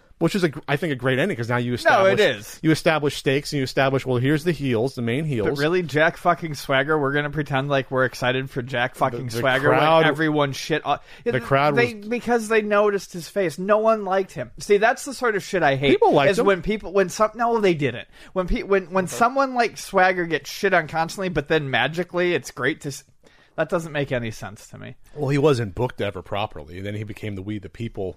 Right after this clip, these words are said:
Speaker 1: sort of thing, which
Speaker 2: Yeah.
Speaker 1: got weird. Anyway, well, all in all, it was a good show.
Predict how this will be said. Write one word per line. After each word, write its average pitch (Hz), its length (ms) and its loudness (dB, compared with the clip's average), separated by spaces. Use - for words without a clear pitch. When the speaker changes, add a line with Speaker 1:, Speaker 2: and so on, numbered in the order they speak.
Speaker 1:
sort 98 260 -12
of 85 60 -14
thing, 92 320 -14
which 98 140 -10
Speaker 2:
Yeah. 151 80 -6
Speaker 1:
got 104 180 -4
weird. 98 360 -8
Anyway, 123 400 -2
well, 170 340 2
all 202 240 6
in 208 60 6
all, 190 180 6
it 165 40 0
was 147 100 -2
a 135 60 -2
good 123 180 2
show. 143 400 4